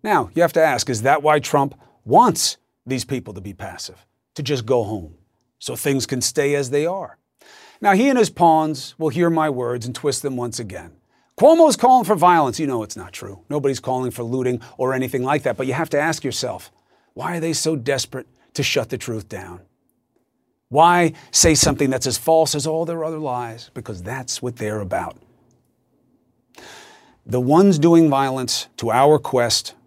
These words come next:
for a perfect union are those who ignore what's happening on our streets and making the symptoms more important than the illness that brought people to the streets in the first place. People are outraged with good reason.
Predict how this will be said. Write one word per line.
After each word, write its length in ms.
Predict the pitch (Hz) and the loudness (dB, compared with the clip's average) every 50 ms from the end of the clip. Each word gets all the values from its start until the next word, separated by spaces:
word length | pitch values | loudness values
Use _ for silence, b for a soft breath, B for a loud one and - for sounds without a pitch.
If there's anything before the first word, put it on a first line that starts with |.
| _ _ _ _ | _ _ _ _
for 280 | - - 135 127 117 | -4 0 2 2 2
a 60 | 113 98 | 2 -2
perfect 500 | - - 139 135 120 - 139 120 117 107 | -2 -2 -2 0 0 0 -4 -4 -4 -6
union 440 | 104 104 98 95 90 92 92 - _ _ _ _ _ | -8 -8 -8 -8 -10 -10 -12 -14 _ _ _ _ _
are 160 | - 113 120 | -6 -6 -4
those 400 | 104 107 127 127 139 143 143 139 | -2 0 2 4 4 4 2 0
who 160 | - 123 110 | -2 -4 -4
ignore 580 | 104 95 92 101 107 113 123 127 135 147 156 156 | -4 -4 -6 -4 -4 -2 0 0 0 2 0 0
what's 220 | 127 110 104 - | -2 -2 -6 -6
happening 480 | - 131 131 123 - 139 135 135 131 139 - | -4 -4 -4 -4 -4 -4 -4 -4 -4 -4 -4
on 160 | 120 117 117 | -4 -4 -4
our 180 | 110 104 104 101 | -4 -4 -6 -6
streets 560 | - - - 117 104 101 98 - - - - _ _ _ _ _ _ _ _ _ _ _ _ _ _ _ B B B B B B | -8 -8 -8 -6 -6 -6 -6 -6 -8 -8 -10 _ _ _ _ _ _ _ _ _ _ _ _ _ _ _ B B B B B B
and 160 | - 117 120 | -6 -4 -2
making 300 | 123 123 113 123 113 113 | -2 -4 -4 -4 -6 -6
the 80 | 113 107 | -4 -4
symptoms 560 | - - - 151 147 147 147 139 131 113 110 | -2 -2 -2 -2 -2 -4 -6 -6 -6 -6 -6
more 260 | 113 127 131 135 135 | -4 -4 -4 -4 -4
important 540 | 135 127 - - 123 120 117 110 113 - _ _ _ _ _ - | -6 -8 -8 -6 -8 -6 -6 -8 -12 -16 _ _ _ _ _ -8
than 140 | - 123 123 | -6 -4 -2
the 140 | 120 123 123 | -2 -2 -2
illness 440 | 123 123 123 113 107 110 - - - _ _ _ - | -2 -2 -2 -2 -2 -4 -4 -6 -8 _ _ _ -6
that 160 | 127 135 113 | -4 -4 -2
brought 240 | 104 127 120 110 - | 0 0 0 0 0
people 240 | - 123 113 - 117 | -2 -6 -4 -4 -6
to 100 | 98 - | -6 -6
the 100 | 107 107 | -6 -8
streets 340 | - - - 110 104 - - | -6 -4 -4 -4 -4 -4 -6
in 40 | 104 | -8
the 60 | 101 | -8
first 300 | - - 90 87 - - | -10 -10 -10 -12 -12 -12
place. 240 | - 90 87 87 - | -12 -10 -10 -10 -8
People 320 | - 139 147 143 139 120 | -4 -4 -4 -4 -4 -4
are 100 | 101 117 | -2 0
outraged 560 | 113 127 151 170 127 143 147 147 143 127 - | 0 2 0 0 2 2 2 2 2 0 -2
with 180 | 120 120 113 - | -6 -8 -6 -2
good 200 | 143 127 120 113 | -2 -2 -2 -2
reason. 360 | 120 117 110 95 104 101 92 | -4 -4 -4 -6 -8 -12 -14